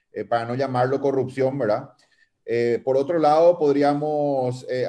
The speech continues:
seguir apelando al endeudamiento. De hecho, ahora vemos que el Ejecutivo ha presentado una nueva solicitud de endeudamiento por setecientos treinta millones de dólares, pero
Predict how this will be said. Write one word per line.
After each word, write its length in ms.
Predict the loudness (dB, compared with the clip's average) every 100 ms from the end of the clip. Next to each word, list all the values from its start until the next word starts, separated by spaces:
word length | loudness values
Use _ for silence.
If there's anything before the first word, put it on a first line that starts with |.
| -4
seguir 300 | -2 0 2
apelando 420 | 2 2 0 0
al 80 | 0
endeudamiento. 880 | 0 0 2 0 -2 -4 -2 -2
De 140 | 0 -2
hecho, 160 | 0
ahora 220 | 0 2 2
vemos 320 | 0 -2 -6
que 80 | -6
el 80 |
Ejecutivo 520 | -4 -4 -6 -4 0 0
ha 100 | 0
presentado 580 | -4 -2 0 2 4
una 160 | 2 -2
nueva 240 | -4 -6
solicitud 540 | -4 -6 -6 -10 -8 -6
de 140 | -4
endeudamiento 680 | -4 -2 0 -2 -6 -8 -6
por 140 | -6 -8
setecientos 600 | -8 -6 -6 -6 -8 -8
treinta 300 | -8 -6 -6
millones 400 | -4 -6 -6 -4
de 80 |
dólares, 520 | -2 0 0 -2 -4 -10 _ _ -6
pero 600 | -2 0 2 0 -2